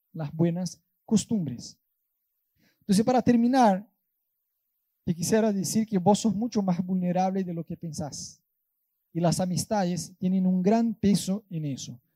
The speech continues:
Yo te quiero ilustrar algo que tiene que ver con eso que estamos hablando de los hábitos y de las amistades. Por eso necesito a cuatro voluntarios, tipo Johnny,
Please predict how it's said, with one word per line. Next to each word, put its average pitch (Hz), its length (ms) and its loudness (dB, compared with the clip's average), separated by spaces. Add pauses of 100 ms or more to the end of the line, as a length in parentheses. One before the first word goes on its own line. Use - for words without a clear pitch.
(260)
Yo 285 100 2
te 330 80 0
quiero 302 220 2
ilustrar 202 720 2
algo 185 280 -2
que 160 120 -8
tiene 170 180 -8
que 151 80 -10
ver 160 100 -8
con 156 140 -8
eso 160 160 -12
que 156 80 -16
estamos 156 300 -14
hablando 156 340 -12
de 139 140 -16
los 143 240 -10
hábitos 151 500 -10 (140)
y 131 100 -18
de 139 160 -14
las 147 180 -12
amistades. 151 680 -6 (420)
Por 170 120 -2
eso 175 160 -2
necesito 175 560 -4
a 147 280 -4 (480)
cuatro 170 280 -4
voluntarios, 147 1000 -8
tipo 127 420 -14
Johnny, 131 640 -12